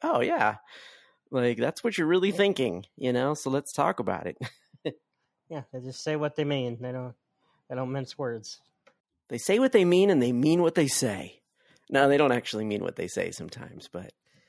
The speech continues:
Speaker 1: <laughs>
Speaker 2: Unless it's about ham sandwiches.
Speaker 1: Yes, and the placement of them. <laughs> And
Speaker 2: Well,
Speaker 1: the
Speaker 2: that's a
Speaker 1: sound of them. I mean, it's really about the sound that the ham sandwich makes,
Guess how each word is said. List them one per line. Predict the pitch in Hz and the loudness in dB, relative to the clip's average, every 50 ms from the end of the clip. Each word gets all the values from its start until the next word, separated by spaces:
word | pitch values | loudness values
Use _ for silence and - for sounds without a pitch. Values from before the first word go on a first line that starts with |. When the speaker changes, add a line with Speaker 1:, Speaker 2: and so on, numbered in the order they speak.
| _ _ _ _ | _ _ _ _
Speaker 1:
<laughs> | - - - - - - - - - _ - 131 - 160 151 - - - 131 - | -20 -20 -20 -20 -20 -20 -20 -20 -20 _ -18 -10 -8 -8 -8 -8 -10 -16 -12 -10
Speaker 2:
Unless | 143 143 147 147 139 - 143 | -6 -4 -4 -4 -4 -4 -8
it's | 131 - - | -10 -10 -8
about | 127 123 143 139 131 - - | -2 0 0 0 0 -2 -6
ham | - 143 135 127 117 | -10 -8 -8 -8 -8
sandwiches. | - - 131 120 113 110 - - - - - - - _ _ _ _ _ _ _ _ _ _ _ - | -8 -8 -8 -8 -8 -12 -16 -18 -20 -20 -20 -20 -20 _ _ _ _ _ _ _ _ _ _ _ -12
Speaker 1:
Yes, | 127 120 120 127 120 104 98 - - - - - - - - - - _ _ _ _ _ _ _ _ _ _ _ | -8 -2 0 2 2 2 2 -2 -4 -8 -8 -8 -8 -8 -8 -10 -14 _ _ _ _ _ _ _ _ _ _ _
and | - 131 123 | -2 -2 0
the | 120 | -2
placement | 98 - 127 127 127 120 - 117 98 82 90 | -2 -2 0 0 0 0 -2 -4 -4 -2 -2
of | 90 87 82 | -2 -4 -4
them. | 82 82 80 - - - - _ _ _ _ _ - | -6 -8 -8 -8 -12 -16 -18 _ _ _ _ _ -20
<laughs> | - - - - - - 208 - - - 359 - 143 _ - 214 190 - - - - - _ - - - _ _ _ _ _ _ _ _ - - - - - | -16 -14 -14 -12 -6 -6 -6 -6 -6 -6 -8 -8 -8 _ -6 -6 -6 -4 -4 -6 -6 -6 _ -8 -8 -8 _ _ _ _ _ _ _ _ -20 -20 -6 0 2
And | 156 156 | 2 4
Speaker 2:
Well, | 160 | 4
Speaker 1:
the | 123 | 2
Speaker 2:
that's | - | 2
a | - 165 | 2 2
Speaker 1:
sound | 160 180 208 208 170 127 117 | 4 4 4 4 2 2 0
of | 107 98 | -2 -2
them. | 101 95 92 - | -2 -2 2 4
I | 160 170 | 4 4
mean, | 190 214 214 | 6 4 4
it's | 202 - | 4 4
really | 247 226 214 | 4 4 6
about | 180 175 170 - | 6 4 4 4
the | 123 | 0
sound | - - - 127 120 127 139 160 170 180 185 - _ - - - _ - | -2 -2 0 0 2 2 2 2 2 0 -2 -6 _ -20 -20 -14 _ -2
that | 147 151 | 0 2
the | - 156 143 | 2 2 4
ham | 156 156 156 135 | 4 2 2 0
sandwich | 147 156 147 151 147 143 - 156 | 0 0 0 0 0 -2 -2 -2
makes, | 156 151 151 139 - - - - | -2 -2 -2 -4 -8 -12 -16 -16